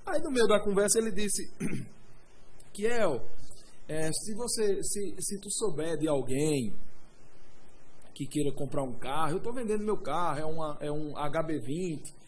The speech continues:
novinho, tal, carro." Aí o Kiel: "Se é aquele carro que tá lá fora?" Eu disse: "É." "Pronto, se souber de alguém que," eu disse: "Não, beleza.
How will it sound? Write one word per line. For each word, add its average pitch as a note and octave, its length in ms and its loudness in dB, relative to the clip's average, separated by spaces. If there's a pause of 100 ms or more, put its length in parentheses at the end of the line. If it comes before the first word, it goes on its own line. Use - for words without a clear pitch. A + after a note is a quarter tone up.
(220)
novinho, F3+ 680 2
tal, E3 260 -4
carro." D3+ 300 -12 (220)
Aí E3 220 -6
o E3 100 -8
Kiel: E3+ 200 -4
"Se - 80 -8
é - 40 -8
aquele A3+ 180 -4
carro F#3+ 180 0
que - 60 -2
tá F3+ 60 -4
lá F3 140 -4
fora?" D#3 160 -4
Eu - 40 -2
disse: C3+ 200 -2
"É." D3 300 0 (960)
"Pronto, A#3+ 240 4
se - 80 -2
souber G#3+ 260 0
de G3 80 4
alguém E3+ 260 2
que," F#3 80 4
eu - 60 2
disse: - 160 0
"Não, B3 140 0
beleza. F3+ 420 4